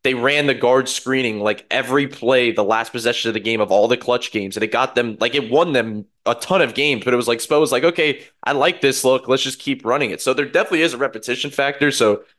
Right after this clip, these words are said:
it is interesting to think about if it's just, like, kind of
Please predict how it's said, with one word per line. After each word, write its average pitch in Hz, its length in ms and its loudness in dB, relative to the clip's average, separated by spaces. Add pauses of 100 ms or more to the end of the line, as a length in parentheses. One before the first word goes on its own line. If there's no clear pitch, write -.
(380)
it 139 140 0
is 175 180 2
interesting 160 320 0
to 143 60 4
think 143 240 -2
about 127 180 0
if 131 160 -2
it's 135 160 -2
just, 147 220 -2
like, 123 220 -4
kind 135 180 -2
of - 200 -4